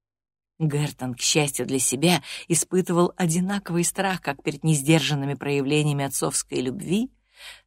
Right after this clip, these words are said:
так и перед безумными взрывами бешенства своего непутевого родителя.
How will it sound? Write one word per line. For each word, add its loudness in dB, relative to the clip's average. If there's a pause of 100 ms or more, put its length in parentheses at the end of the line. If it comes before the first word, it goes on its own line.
так -2
и 2
перед 2
безумными 6
взрывами 4
бешенства 0
своего 0
непутевого 0
родителя. -4